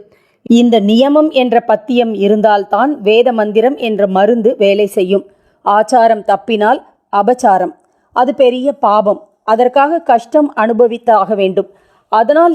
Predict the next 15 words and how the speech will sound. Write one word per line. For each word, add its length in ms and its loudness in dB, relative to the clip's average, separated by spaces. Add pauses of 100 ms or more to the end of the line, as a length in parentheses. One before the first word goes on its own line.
எப்போதும் 560 0
அவர்கள் 440 0 (100)
கண்குத்தி 460 -4
பாம்பாக 480 0 (160)
ஆச்சாரங்களை 680 0 (100)
அனுஷ்டித்தாக 680 -4
வேண்டும். 320 -2 (460)
நாலாவது 560 2
வர்ணத்தவனுக்கு 680 -2
இப்படி 320 -4
இல்லை. 300 -2 (420)
அவனுக்கு 420 0
நியமங்கள் 560 0
ரொம்பவும் 640 -2
குறைச்சல்தான். 600 -2